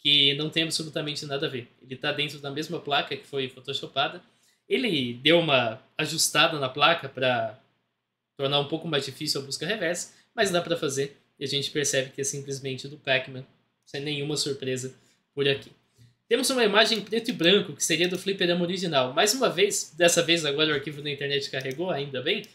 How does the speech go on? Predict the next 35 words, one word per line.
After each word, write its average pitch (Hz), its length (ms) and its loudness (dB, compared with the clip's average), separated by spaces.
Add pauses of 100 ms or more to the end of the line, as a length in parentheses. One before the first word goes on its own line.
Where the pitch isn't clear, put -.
(200)
nós 180 140 -4
temos 233 240 -2
a 226 80 2
imagem 196 360 2
então 180 220 -2
do 175 100 -8
Polybius. 143 500 -4
Essa 202 220 2
aqui 226 260 -4
é - 20 0
a 196 60 2
única 214 420 -2
que 214 460 -8 (180)
parece 175 400 4
ser 170 340 0 (300)
mais 160 480 2
real. 156 320 2 (380)
O 196 280 4
primeiro 247 320 -2
ponto 240 340 4
é 180 60 0
que 185 80 2
ela 180 140 6
pode 185 280 -2
ser - 180 4
uma 196 140 2
imagem 156 480 2
de 131 100 -6
uma 170 140 -2
recriação 170 720 0
simplesmente 160 640 -4
envelhecida, 151 720 -4 (280)
isso - 140 -2
é 143 60 0
verdade. 135 500 0